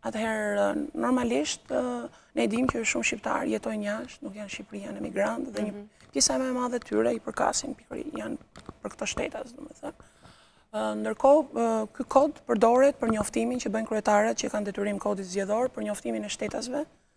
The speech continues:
Speaker 1: për adresën e tyre zgjedhore, për qendrën e votimit në ditën e zgjedhjeve.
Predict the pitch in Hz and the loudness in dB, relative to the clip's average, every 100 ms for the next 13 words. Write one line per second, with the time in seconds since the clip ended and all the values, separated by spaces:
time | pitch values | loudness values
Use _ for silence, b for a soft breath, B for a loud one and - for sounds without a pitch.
0 | _ _ _ - 233 233 202 214 208 - | _ _ _ 2 4 4 2 -2 -2 -4
1 | - - 214 196 196 190 208 233 233 214 | -4 -4 -6 -4 -4 0 0 -2 -6 -4
2 | 220 208 202 190 - - - 226 196 202 | -2 -4 -4 -6 -6 -4 -4 -4 -4 -2
3 | 202 - - - - - - | -2 -2 -2 -4 -4 -6 -8